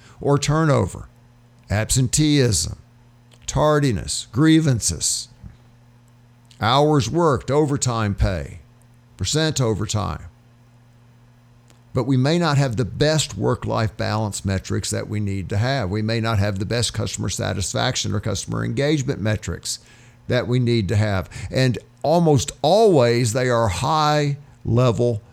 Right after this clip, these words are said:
measures. They're not sensitive enough to truly show the value that is coming from the transactions that our customers experience on a daily basis.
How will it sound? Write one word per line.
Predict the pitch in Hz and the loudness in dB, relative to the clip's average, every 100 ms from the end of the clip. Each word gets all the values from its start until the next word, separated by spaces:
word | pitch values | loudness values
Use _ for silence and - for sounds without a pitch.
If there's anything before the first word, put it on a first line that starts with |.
| - | -4
measures. | 110 151 180 110 95 | 0 2 2 0 -2
They're | 113 117 | 0 0
not | 127 117 | 0 -2
sensitive | - 165 196 - 170 139 101 | 0 2 2 0 0 0 0
enough | 107 101 104 - | 0 0 0 -4
to | - | -10
truly | - 147 165 160 147 | -4 2 4 4 0
show | - 135 147 139 120 110 - - - | -2 0 0 2 0 -2 -6 -20 -2
the | 127 | 0
value | 90 135 147 160 143 120 113 110 | 2 0 2 0 0 0 0 0
that | 113 113 | -2 -2
is | 117 | -2
coming | - 135 139 123 123 | -2 -2 -2 -2 -4
from | 127 123 120 | -4 -2 -2
the | 120 | -2
transactions | 110 107 107 101 113 120 - 101 90 101 - - - _ _ _ _ - | -2 -2 -2 -2 -4 -4 -4 -4 -2 -2 -4 -6 -18 _ _ _ _ -2
that | 123 | 0
our | 110 | 0
customers | - 120 - 110 107 110 | 0 -2 0 -2 -2 -2
experience | - - 123 110 107 113 | -6 -4 0 0 0 -2
on | 110 113 | -2 -2
a | |
daily | 104 107 110 98 | -2 -2 -2 0
basis. | 117 135 - 69 - - | 2 2 2 -2 -4 -4